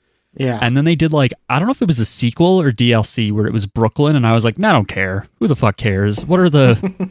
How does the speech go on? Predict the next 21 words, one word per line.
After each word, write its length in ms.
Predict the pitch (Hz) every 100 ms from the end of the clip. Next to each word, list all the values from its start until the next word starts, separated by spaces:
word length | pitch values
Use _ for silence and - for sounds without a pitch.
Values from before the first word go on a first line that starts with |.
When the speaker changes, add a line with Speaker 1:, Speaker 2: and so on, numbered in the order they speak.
| _ _
Speaker 1:
<laughs> 200 | _ 135
Speaker 2:
like, 180 | 139 -
the 100 | 151
landmarks 520 | 170 185 185 185 160
in 60 |
Brooklyn 340 | 127 123 - 117
are, 100 | 113
like, 300 | 110 104 -
bridges 560 | 107 104 107 117 104
back 360 | - 113 107 - -
to 220 | - 104
Manhattan. 680 | 98 104 104 110 131 190 208
Like, 240 | 120 104
what? 160 | 123 131
Who 320 | 104 104 123
cares? 400 | 117 90 90 - _ _ _ _ _ -
Don't 140 | 170
show 140 | - 98
me 80 | 98
Speaker 1:
<laughs> 120 | 101
Speaker 2:
this. 220 | 139